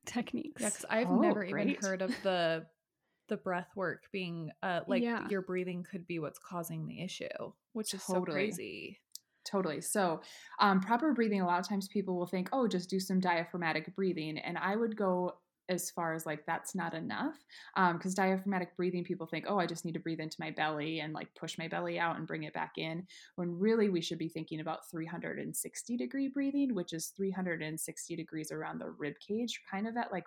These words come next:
Speaker 3: bra line level, and getting that breath work to go all directions, 'cause that's where the diaphragm actually attaches.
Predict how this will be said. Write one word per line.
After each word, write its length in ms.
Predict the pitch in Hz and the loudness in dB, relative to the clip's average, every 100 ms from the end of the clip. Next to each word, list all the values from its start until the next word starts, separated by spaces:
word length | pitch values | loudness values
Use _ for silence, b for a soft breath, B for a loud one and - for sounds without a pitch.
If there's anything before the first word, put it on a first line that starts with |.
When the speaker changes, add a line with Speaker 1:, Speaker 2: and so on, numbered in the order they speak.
| _ | _
Speaker 3:
bra 260 | 165 156 165 | 0 0 2
line 280 | 202 226 254 | 0 0 0
level, 340 | 247 277 311 B B B | 0 -2 -4 B B B
and 180 | 185 185 | 4 4
getting 340 | 202 202 214 220 | 6 6 8 6
that 220 | 180 160 - | 4 2 -2
breath 300 | 180 175 185 | 2 2 2
work 200 | 185 170 - | -2 -2 -4
to 100 | 170 | -6
go 400 | 165 165 165 - | 0 0 0 0
all 220 | 160 156 | 0 0
directions, 640 | 160 160 156 - - 320 - | -2 -2 -2 -4 -2 -2 0
'cause 180 | 208 | -2
that's 260 | 180 185 - | 0 0 -2
where 100 | 262 | -4
the 100 | 170 | -2
diaphragm 460 | 127 131 185 190 190 | -4 -6 -6 -6 -6
actually 360 | - - 151 143 | -8 -8 -6 -4
attaches. 680 | - - - - 320 381 | -6 -10 -10 -4 -2 -4